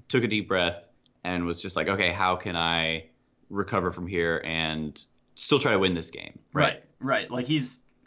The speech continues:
Speaker 2: and,
Speaker 1: So
Speaker 2: and that's
Speaker 1: super,
Speaker 2: it's
Speaker 1: super respect that,
Speaker 2: impressive,
Speaker 1: for sure.
Speaker 2: impressive. Like, after that, then you just have to go, "Okay, I'm in this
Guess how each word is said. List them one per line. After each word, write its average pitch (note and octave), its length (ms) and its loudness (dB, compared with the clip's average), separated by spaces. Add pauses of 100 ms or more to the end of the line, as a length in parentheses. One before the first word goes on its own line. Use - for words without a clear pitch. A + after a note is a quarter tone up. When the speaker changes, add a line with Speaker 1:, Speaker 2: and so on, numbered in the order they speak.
Speaker 2:
and, D#3 160 4
Speaker 1:
So F3 140 2
Speaker 2:
and G#3 60 6
that's G#3 180 4
Speaker 1:
super, D3 520 2
Speaker 2:
it's E3 140 -2
Speaker 1:
super C#3 160 2
respect F3+ 380 4
that, B2 100 -2
Speaker 2:
impressive, G#2+ 160 -8
Speaker 1:
for - 180 -16
sure. C3 100 -2
Speaker 2:
impressive. D3+ 460 0
Like, A#2+ 240 -2 (500)
after C#3 380 4
that, C#3 320 6
then A#2+ 220 0
you A#2 180 -4
just A#2+ 320 -6 (520)
have G#2 220 -4
to A#2+ 100 -2
go, A2+ 420 -2
"Okay, C3 380 0
I'm A2+ 160 -2
in A2 260 -6
this C3 380 -6